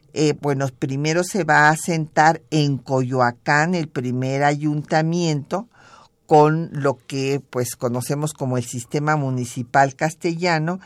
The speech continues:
y después cambiará su sede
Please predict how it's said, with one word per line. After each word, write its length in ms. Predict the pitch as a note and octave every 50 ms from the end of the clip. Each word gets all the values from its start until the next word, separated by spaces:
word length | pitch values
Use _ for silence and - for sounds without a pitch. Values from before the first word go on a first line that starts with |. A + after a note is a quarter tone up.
| - - - - - _
y 140 | _ F#3 F#3+
después 760 | E3+ F3 F3 F#3 F#3 - - - - _ G3+ G3+ G#3 G3 -
cambiará 720 | _ - G#3+ F#3 E3 D3+ D3 C#3+ C3+ C3+ C#3 C#3+ D3 D#3
su 200 | D#3+ - - G3 F#3+
sede 500 | - - - G3+ F3 E3 D#3 F3 F3+